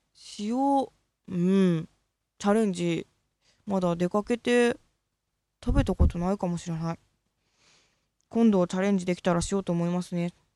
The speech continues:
塩、塩ラーメン。あとは、うーん、そうだな。そう、この間激辛ラーメンというか、ちょっと辛いラーメンを食べて、ヒーヒー言いながら食べた記憶がありますね。でも、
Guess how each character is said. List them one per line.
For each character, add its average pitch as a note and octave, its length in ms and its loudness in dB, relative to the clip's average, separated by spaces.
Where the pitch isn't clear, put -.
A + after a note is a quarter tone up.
塩、 E3 240 -2
塩 F3 100 -2
ラ E3 120 0
ー - 20 -4
メ D3+ 120 -6
ン。 - 60 -20
あ G#3 220 -8
と F#3 200 -4
は、 E3+ 220 -2
う A#3+ 40 -10
ー B3 920 -2
ん、 A#3 40 -8
そ A3 160 -10
う G#3 60 -8
だ F#3 80 -8
な。 F3+ 240 -10
そ A3 100 2
う、 - 20 -10
こ A#3+ 120 6
の B3 80 8
間 A#3 160 4
激 F3+ 300 -2
辛 D#4+ 260 4
ラ D#4+ 120 4
ー D4+ 40 2
メ B3 100 2
ン G3+ 60 -2
と F#3 80 -6
い E3+ 60 0
う E3+ 60 -2
か、 - 280 -2
ち - 80 -18
ょ - 20 -14
っ - 20 -6
と G#3 80 -4
辛 B3 340 2
い A#3+ 40 4
ラ G#3+ 100 4
ー G3+ 40 2
メ F#3 100 0
ン F3 60 0
を - 20 -2
食 F3 160 -4
べ E3+ 120 -2
て、 D#3+ 260 -6
ヒ D#4+ 180 0
ー D#4 40 2
ヒ D4 120 -4
ー - 40 -2
言 F#3+ 60 -2
い F#3 40 0
な F3+ 100 0
が E3+ 80 -4
ら E3+ 100 -2
食 F3+ 100 -2
べ F3+ 60 -4
た E3+ 80 -4
記 - 120 -10
憶 E3 160 -8
が E3+ 60 -2
あ D#3+ 40 0
り D#3+ 80 -4
ま D#3+ 100 -4
す D#3+ 100 -12
ね。 F3+ 220 -10
で C4+ 100 0
も、 C#4 260 2